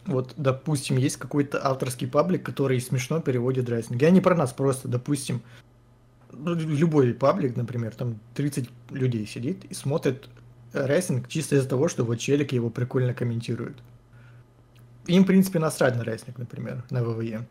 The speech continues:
Они смотрят конкретно из-за его комментариев. И вот этот паблик удаляют. И что? А я, Матч Т В надеется, что эти люди, которым похуй на рестлинг, которые смотрели В В Е контент чисто из-за него, из-за этого чувака, пойдут смотреть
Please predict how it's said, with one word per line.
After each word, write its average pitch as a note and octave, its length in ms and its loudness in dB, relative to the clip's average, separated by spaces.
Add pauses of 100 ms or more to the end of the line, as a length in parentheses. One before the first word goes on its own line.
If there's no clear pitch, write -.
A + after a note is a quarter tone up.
Они C3+ 140 -4
смотрят F#3+ 400 0
конкретно C#3 400 0
из-за A#2+ 160 0
его A#2+ 140 0
комментариев. A#2+ 580 -4 (580)
И E3+ 80 0
вот F#3+ 180 4
этот E3 220 -2
паблик C#3+ 320 2
удаляют. A#2+ 580 0 (140)
И F#3 80 -2
что? C3 440 0 (300)
А C3 160 0
я, A#2+ 140 0
Матч C3 180 -2
Т - 80 -4
В C3+ 80 2
надеется, C#3 360 0
что C#3 180 -2
эти C3+ 140 0
люди, C3+ 320 0
которым C#3 420 0
похуй C3 340 -2
на B2 120 0
рестлинг, C3 360 -2
которые C3+ 300 -2
смотрели B2+ 840 -2 (220)
В B2+ 140 0
В A#2+ 100 -2
Е B2 340 0 (160)
контент C3 400 -2
чисто C3 260 -4
из-за B2 180 0
него, B2 360 -2 (320)
из-за A#2+ 180 -2
этого A#2 200 -4
чувака, B2+ 580 -6
пойдут C3 300 0
смотреть C3+ 480 -4